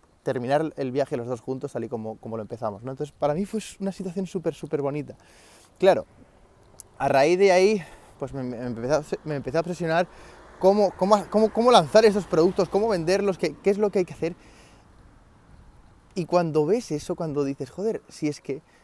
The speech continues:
si es que no te hace falta más, si es que con lo que ya sabes es suficiente y la gente te lo va a agradecer". Por ejemplo, en, en, en Brasil, ¿no? Que sobre todo están mucho más avanzados con, con todo este tema de los, pues, de los, de los productos y de los cursos. O sea, hay gente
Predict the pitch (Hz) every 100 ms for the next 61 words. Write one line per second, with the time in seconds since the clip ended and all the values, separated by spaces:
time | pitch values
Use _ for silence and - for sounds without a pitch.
0 | _ - - 139 196 247 214 180 214 214
1 | 139 214 247 - - - - _ - -
2 | - - - - _ _ _ - 156 147
3 | 156 147 143 131 135 208 - 208 202 -
4 | 208 143 - 151 214 123 117 135 117 180
5 | 208 175 151 180 208 139 - 196 185 -
6 | - - - - - 135 175 185 226 196
7 | 151 131 123 127 120 107 - 120 117 120
8 | - 170 175 156 139 110 110 139 139 139
9 | 135 139 135 127 123 123 127 123 120 -
10 | 127 110 127 123 - 143 135 127 120 -
11 | - - - - - - 131 113 107 113
12 | 113 - - - - _ - _ - 120
13 | 165 - 143 139 131 123 - 165 - 180
14 | - - 143 - 185 180 233